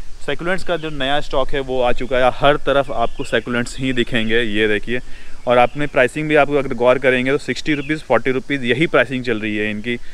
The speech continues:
तो ये try करना बनता है। Sunny plant home आप पास आ सकते हैं। ये देखिए English Ivy है,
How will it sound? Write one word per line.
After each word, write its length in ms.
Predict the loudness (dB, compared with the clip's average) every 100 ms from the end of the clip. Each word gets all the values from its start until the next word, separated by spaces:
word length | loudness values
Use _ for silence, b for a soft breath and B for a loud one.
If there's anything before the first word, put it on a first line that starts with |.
| B B -4
तो 180 | -2 0
ये 280 | 2 2
try 240 | 2 0 0
करना 300 | 0 0 0
बनता 300 | 0 2 4
है। 160 | 4 2
Sunny 280 | -2 -4
plant 300 | -2 -2 -2
home 260 | -2 -4 -2
आप 120 | -2
पास 180 | -2 -2
आ 100 | -4
सकते 320 | -4 -6 -4
हैं। 160 | -4 -6 B B B -2
ये 100 | 0
देखिए 280 | 2 2 2
English 260 | 0 2
Ivy 280 | 2 2 0
है, 160 | -2